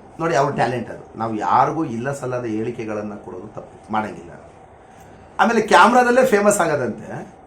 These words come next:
ಕ್ಯಾಮ್ರಾಗಳಿಗೆ ಬೈದು ಬಿಡೋದಂತೆ. ಇವತ್ತು ಅವರೆಲ್ಲ ಒಂದ್ ಸ್ವಲ್ಪ ಹೆಸರಾಗಿರೋದೇನ್ ಗೊತ್ತಾ, ಈ ಸೋಷಿಯಲ್ ಮೀಡಿಯಾಸ್ಗಳಲ್ಲಿ ಬರೀ ಅಸಂಬದ್ಧವಾದ ಹೇಳಿಕೆ ಕೊಡ್ಕೊಂಡೇ ಫೇಮಸ್ ಆಗಿರೋದು.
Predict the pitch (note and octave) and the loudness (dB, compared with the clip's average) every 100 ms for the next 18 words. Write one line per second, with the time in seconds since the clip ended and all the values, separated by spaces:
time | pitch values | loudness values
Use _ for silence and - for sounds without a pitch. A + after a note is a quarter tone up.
0 | - G3+ A3+ C4+ B3+ G#3+ A#3 F3+ E3+ D3 | 2 6 8 8 6 2 2 2 2 2
1 | C#3 A#2 A2 G#2 - F3+ G#3+ G#3+ F3 E3 | -2 -4 -4 -8 -4 0 2 4 4 4
2 | G3 F#3+ D#3 D#3 D#3+ D3+ C3+ F3+ D#3+ D#3+ | 2 0 -2 -4 -4 -4 -4 -2 -2 -2
3 | C#3+ B2+ A#2 G#2+ - F2+ G#2 C#3+ - - | -4 -4 -4 -8 -12 -16 -16 -16 -20 -20
4 | - - - - D3+ D#3+ F3+ F3+ F#3 F3+ | -20 -20 -20 -14 -6 -2 0 2 0 0
5 | E3 E3 E3 E3 D#3+ D#3+ D3+ E3 D3 C#3 | 0 0 -2 -2 0 0 2 4 4 2
6 | E3+ F3 D#3+ D#3+ D#3 D3+ C#3 C#3+ C#3 C#3+ | -2 -2 -2 0 0 0 -2 -2 -4 -6
7 | B2+ C3 B2+ - A#2+ A#2+ - G#2 G2 - | -6 -6 -8 -6 -6 -6 -8 -10 -10 -14
8 | - - | -16 -20